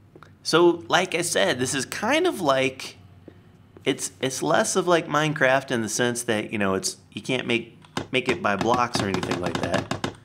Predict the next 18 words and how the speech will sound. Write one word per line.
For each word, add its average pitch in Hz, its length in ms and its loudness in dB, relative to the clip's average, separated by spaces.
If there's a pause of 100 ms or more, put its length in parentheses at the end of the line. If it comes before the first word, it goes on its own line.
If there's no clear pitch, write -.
(600)
Um, 110 380 -2 (280)
but 220 440 -2 (1500)
you 120 180 -6
have 147 260 -2
the - 160 -4
option 131 580 0
of 110 560 0
building, 139 480 -2
I'll 113 80 -4
show 151 280 -4
you 151 200 0
here 131 240 -6
in 120 80 -4
a 98 80 -4
second. 135 600 -4
I'm 113 100 -8
gonna 123 160 -4
grab 104 440 -2